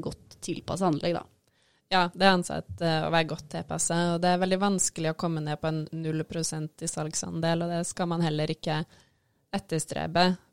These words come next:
Speaker 2: for det, mm, det vil alltid, eller det vil veldig ofte være en time eller to der du ikke har energibehov,
Speaker 1: Mm.
Speaker 2: men det er energiproduksjon på anlegget, om du er på ferie,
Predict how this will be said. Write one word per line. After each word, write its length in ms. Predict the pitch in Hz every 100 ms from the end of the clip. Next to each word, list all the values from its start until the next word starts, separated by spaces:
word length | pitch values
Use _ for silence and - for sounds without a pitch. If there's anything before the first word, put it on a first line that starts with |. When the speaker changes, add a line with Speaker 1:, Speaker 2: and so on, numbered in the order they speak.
| -
Speaker 2:
for 100 | 175
det, 140 | 170 165 165
mm, 280 | 165 160 165 - - _ _
det 80 | -
vil 80 | 190
alltid, 840 | - 175 - - 185 185 180 180 180
eller 200 | 175 190
det 40 | 196
vil 140 | 214 202
veldig 300 | 226 196 208
ofte 220 | 202 196
være 280 | 214 190 180
en 80 | 190
time 280 | 220 196 170
eller 140 | 175
to 180 | 185 190 185
der 140 | 185
du 80 | 175
ikke 400 | - - - 180
har 220 | 185 165
energibehov, 760 | 170 175 175 170 170 180 196 170 - -
Speaker 1:
Mm. 260 | 214 165 -
Speaker 2:
men 280 | 170 165
det 100 | 175
er 160 | 170 165
energiproduksjon 800 | 165 165 165 - 156 160 - 156
på 80 | 170
anlegget, 600 | 175 170 160 165 175 175 180
om 200 | 170 175
du 80 | 185
er 200 | 175 180
på 360 | - 180 185 - _ _
ferie, 580 | 190 160 160 156 190 214